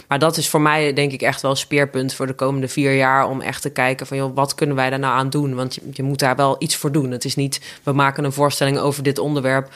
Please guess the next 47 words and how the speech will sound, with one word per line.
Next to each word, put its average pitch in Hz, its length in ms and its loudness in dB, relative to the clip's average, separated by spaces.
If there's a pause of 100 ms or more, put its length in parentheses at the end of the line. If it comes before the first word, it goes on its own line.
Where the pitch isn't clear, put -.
(200)
Het 135 140 -4
spreekt, 139 400 0
eh, 139 220 4
allerlei 143 340 4
mensen 139 300 2
aan 139 220 2
en 139 80 0
die 135 100 -2
komen 151 300 2
wel." 135 440 2
Daar 135 140 0
moeten 139 220 -2
we - 60 -6
echt, - 320 -4
eh, 127 500 -2
eh, 131 60 -4
stappen 143 360 -4
voor 131 180 -4
zetten 127 300 -2
en 127 120 -4
slimme 135 420 0 (380)
samenwerkingen 139 720 4
voor 139 140 4
aangaan 127 640 4
en, 127 260 0
eh, 127 140 -2
op 131 140 -4
andere 135 280 2
plekken 131 300 0
zichtbaar 127 440 0
zijn 123 360 2
en 123 200 -2
op 123 140 -6
andere 127 260 -2
manieren 131 340 2
ons 131 200 -4
verhaal 135 300 2
vertellen. 135 340 2
En 135 100 0
dat 139 200 2
vind 143 140 -2
ik 139 100 0
nog 139 140 -4
wel, 127 300 0
ja, 135 160 -2
een 117 60 -2
hele 127 380 0